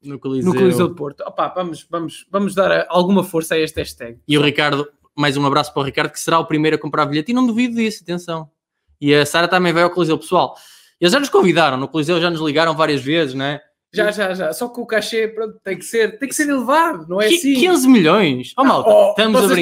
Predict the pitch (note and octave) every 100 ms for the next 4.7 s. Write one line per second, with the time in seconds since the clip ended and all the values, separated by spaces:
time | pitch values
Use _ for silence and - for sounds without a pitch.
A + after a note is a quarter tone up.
0 | B3 B3 C#4 A3 F#3 - D#3 D4 B3 G3
1 | G#3+ - G#3+ G3 A3 A#3+ B3+ F#3 F3 C4
2 | C4+ B3+ A#3 F3 - C#3 E3+ F3+ F3+ G#3+
3 | A3 G#3+ G#3+ - B2+ - _ _ - -
4 | _ _ _ - D#4 A#3+